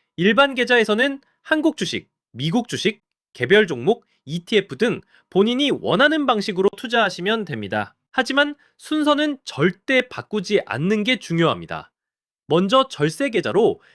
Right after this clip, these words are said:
미국 지수 추종 이티에프와 국내 배당 이티에프의 장기 투자 기반을 깔아두고 그 위에 일반 계좌 투자를 얻는 구조가 되어야 잃지 않는 투자가 가능합니다.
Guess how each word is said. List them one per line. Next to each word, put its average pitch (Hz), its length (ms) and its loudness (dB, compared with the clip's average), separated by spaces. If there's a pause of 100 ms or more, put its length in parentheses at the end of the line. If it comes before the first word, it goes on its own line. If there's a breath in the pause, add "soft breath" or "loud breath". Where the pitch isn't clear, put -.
미국 196 420 -2
지수 165 240 -6
추종 240 320 -4
이티에프와 196 640 0 (240 soft breath)
국내 208 460 2
배당 226 340 -2
이티에프의 202 720 -2
장기 180 420 -6
투자 240 240 0
기반을 147 460 -2
깔아두고 214 760 -2 (380 soft breath)
그 185 260 2
위에 202 420 0
일반 214 420 2
계좌 233 220 0
투자를 208 500 2
얻는 214 440 0
구조가 165 380 -2
되어야 107 540 -2 (240)
잃지 185 400 0
않는 160 280 -2
투자가 190 400 0
가능합니다. 107 640 -4